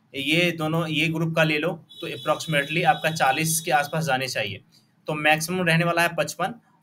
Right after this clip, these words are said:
और minimum रहने वाला है चालीस। तो चालीस से लेके पचपन के बीच में से cut off रहेगा, इससे ज़्यादा इस बार का cut off नहीं रहेगा।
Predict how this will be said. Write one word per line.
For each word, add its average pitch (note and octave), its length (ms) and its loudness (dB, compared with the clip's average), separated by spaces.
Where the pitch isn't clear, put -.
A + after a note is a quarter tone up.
और C3 440 2
minimum D3 420 -2
रहने C#3+ 200 0
वाला C#3+ 200 0
है C#3+ 100 -4
चालीस। G#2 360 -2
तो B2+ 60 -14
चालीस D#3 320 -4
से F3 60 -4
लेके E3 160 -4
पचपन D#3+ 340 -6
के D#3+ 80 -4
बीच D3 200 -8
में D#3 80 -6
से - 120 -4
cut C#3 200 -2
off C#3+ 160 -4
रहेगा, D3+ 320 -2
इससे D#3+ 300 0
ज़्यादा E3 380 6
इस D#3 100 -8
बार D#3 180 2
का D#3+ 100 -2
cut D3 180 -2
off D#3+ 140 -4
नहीं C3+ 140 -2
रहेगा। C#3+ 360 -2